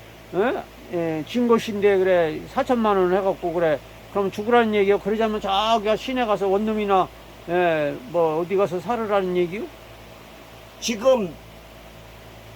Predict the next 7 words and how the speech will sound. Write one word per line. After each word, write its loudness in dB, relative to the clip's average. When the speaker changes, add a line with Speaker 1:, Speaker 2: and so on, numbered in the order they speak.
Speaker 2:
저 0
이태원 2
가서 -2
놀면서 2
지랄을 -2
하다가 -2
죽은 -4